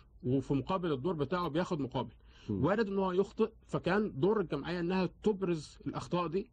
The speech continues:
Speaker 1: وتحطها في حجمها، عشان الناس كمان ما يحصلهاش إحباط. يعني الناس اللي بتشتغل في الشرطة ما تبقاش محبطة، بتقعد تقول له: "أنت وحش، أنت وحش، أنت وحش" على طول، أو إن "أنت كويس، كويس، كويس"، محدش بيقول له: "أنت غلط، غلطان في إيه؟"
Speaker 2: مم.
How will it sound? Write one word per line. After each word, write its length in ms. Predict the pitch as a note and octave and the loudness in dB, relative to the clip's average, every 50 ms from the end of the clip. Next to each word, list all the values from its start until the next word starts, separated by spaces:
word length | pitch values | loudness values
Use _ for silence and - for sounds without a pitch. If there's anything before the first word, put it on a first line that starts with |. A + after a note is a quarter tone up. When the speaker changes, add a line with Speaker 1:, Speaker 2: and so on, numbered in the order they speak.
| - | -6
Speaker 1:
وتحطها 480 | C#3 D3 C#3+ - - D#3+ - - - D#3 | -4 -4 -4 -4 -6 -4 0 0 0 0
في 80 | - - | 0 0
حجمها، 340 | E3 C#3+ C3 D#3 D#3+ C3 A#2+ | -2 -2 0 0 0 2 0
عشان 220 | B2 B2+ - E3+ | 0 0 -2 -2
الناس 220 | D#3+ E3 G#3 A3+ - | 0 0 0 0 0
كمان 220 | - F3 G3+ A3 | 0 0 2 2
ما 100 | G3 D#3 | 0 0
يحصلهاش 440 | C#3+ - - D3+ C#3 D#3+ F#3+ E3+ - | -2 -2 -4 -2 -2 -2 -2 -2 -4
إحباط. 300 | C3+ - C#3+ D3 C3 C3 | -6 -4 -2 -2 -2 -2
يعني 80 | B2 A2+ | -4 -4
الناس 120 | B2+ D#3+ - | -4 -4 -4
اللي 60 | D#3 | -6
بتشتغل 260 | C3 - - G3+ A3 - | -8 -6 -4 -2 -2 -2
في 60 | - | -2
الشرطة 240 | - E3+ E3 - D#3 | -2 -2 -2 0 -2
ما 100 | B2+ A#2+ | -2 -2
تبقاش 240 | - D#3 E3+ - | -4 -4 -4 -4
محبطة، 320 | E3 - D3+ D#3+ E3+ - C#3 | -4 -2 -2 -2 -2 -2 -4
بتقعد 220 | A#2+ B2 D3 D3 | -4 -2 -4 -4
تقول 200 | D3 - D#3 D#3+ D#3 | -2 -2 0 2 2
له: 60 | D3+ | 2
"أنت 100 | - - | 2 2
وحش، 280 | B2 - - D3+ - | 0 0 0 -2 -6
أنت 140 | C#3 A#2 C3 | -6 -4 -4
وحش، 200 | C3+ D3 C#3+ - | -4 -4 -6 -6
أنت 80 | - - | -6 -4
وحش" 160 | C#3+ D#3+ C#3+ | -4 -4 -4
على 140 | D3 B2 A#2+ | -4 -4 -2
طول، 140 | B2 E3+ G3 - - - - - - - - - - | 0 -2 -2 -2 -6 -20 -20 -20 -20 -20 -18 -10 -4
أو 220 | - F3+ A3 A#3 G#3 | -2 0 2 2 2
إن 100 | G3+ G#3+ | 2 2
"أنت 140 | A3 - G#3 | 0 -2 -2
كويس، 320 | F3 - F#3 G3 F#3+ - | -2 0 2 2 2 2
كويس، 220 | - F#3+ F#3+ - | 2 0 0 0
كويس"، 260 | - - F3 F#3+ - F3+ | 0 0 0 0 0 -2
محدش 240 | E3 G3 F#3 E3+ | -4 -4 -4 -4
بيقول 160 | D#3+ F3+ F#3+ G3 | -4 -4 -2 0
له: 60 | F#3 | 0
"أنت 140 | E3 - C#3+ | 0 -2 -2
غلط، 300 | C3+ E3 F3+ F3 - D3+ | -2 -2 -2 -2 -2 -4
غلطان 280 | C#3+ B2 - E3+ E3+ D#3 | -4 -2 -2 -2 -2 -2
في 120 | - C#3 | -2 -2
إيه؟" 140 | A#2+ A#2+ A2+ - - - | -4 -4 -4 -6 -6 -4
Speaker 2:
مم. 140 | A2 G2 | -4 -4